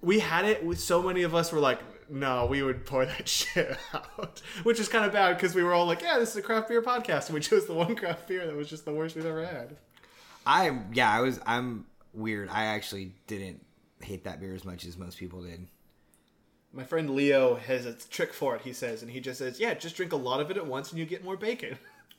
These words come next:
Speaker 2: Perfect. See? And then when, if you go to Rogue in San Francisco, you can literally order a plate of bacon with it.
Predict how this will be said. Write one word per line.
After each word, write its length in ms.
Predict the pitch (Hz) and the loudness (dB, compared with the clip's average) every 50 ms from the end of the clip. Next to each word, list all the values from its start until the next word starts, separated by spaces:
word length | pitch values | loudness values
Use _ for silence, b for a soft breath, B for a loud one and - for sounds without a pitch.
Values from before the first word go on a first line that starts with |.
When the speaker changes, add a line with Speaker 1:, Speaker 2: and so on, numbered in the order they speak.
| _ - - | _ -8 -6
Speaker 2:
Perfect. 320 | 180 180 - - - - | -6 -4 -4 -6 -8 -8
See? 600 | - - - - - - - 107 113 135 156 - - | -10 -14 -14 -16 -16 -14 -10 -8 -6 -6 -6 -4 -4
And 140 | 135 135 139 | -2 0 0
then 140 | 147 151 156 | 0 0 0
when, 140 | 165 165 | 0 0
if 200 | 165 165 143 127 | 0 -2 -4 -4
you 120 | 143 160 151 | -6 -8 -6
go 380 | 120 156 160 170 185 190 185 | 0 2 4 6 6 6 6
to 380 | 180 180 - - 175 170 165 160 139 | 4 2 0 -2 0 0 0 0 0
Rogue 420 | 127 131 147 147 151 151 139 131 139 | 2 2 4 4 4 4 2 2 -2
in 80 | 131 | -4
San 140 | - 139 135 | -2 -4 -4
Francisco, 320 | 131 117 143 139 - 151 | -4 -4 -6 -6 -4 -4
you 160 | 131 120 123 123 | -2 -2 -2 -4
can 240 | 135 123 120 120 | -4 -6 -4 -4
literally 320 | 120 127 135 135 139 135 123 - - | -2 -2 0 0 0 -2 -2 -4 -4
order 320 | 110 127 131 117 117 110 | -2 0 0 0 0 -4
a 120 | 104 110 104 | -4 -8 -10
plate 360 | - - - 117 113 104 80 | -12 -12 -10 -10 -10 -10 -10
of 160 | 113 107 90 | -12 -10 -8
bacon 340 | 113 110 101 - 101 92 95 | -8 -8 -8 -8 -10 -10 -8
with 200 | 104 104 - 90 | -10 -10 -10 -12
it. 160 | 67 - | -16 -18